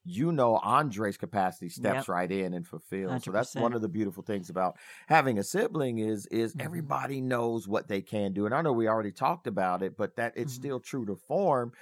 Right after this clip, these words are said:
Speaker 1: and it's connected to knowing what you can handle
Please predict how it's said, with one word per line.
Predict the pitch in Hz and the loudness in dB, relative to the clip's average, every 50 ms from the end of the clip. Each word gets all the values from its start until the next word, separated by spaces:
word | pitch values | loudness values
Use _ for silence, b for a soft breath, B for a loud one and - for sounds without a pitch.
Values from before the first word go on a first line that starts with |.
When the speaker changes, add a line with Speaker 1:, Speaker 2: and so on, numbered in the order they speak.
| B B B B B B - | B B B B B B -2
Speaker 1:
and | 123 120 117 | -2 0 -2
it's | 104 - - | -4 -4 -4
connected | - 120 110 107 113 139 165 220 - - - 156 127 95 - | -2 -2 -2 -2 -2 -2 -2 -2 -4 -4 -6 -6 -6 -6 -4
to | - 107 | -6 -4
knowing | 104 101 98 98 98 98 95 92 87 | -2 0 0 0 0 -2 -2 -4 -2
what | 87 98 95 - - 101 | -2 -2 -2 -4 -6 -6
you | 95 | -6
can | - - 90 85 | -4 -4 -4 -4
handle | 87 92 90 87 87 87 90 92 98 101 | -2 -2 -2 -2 -2 -2 -4 -6 -6 -8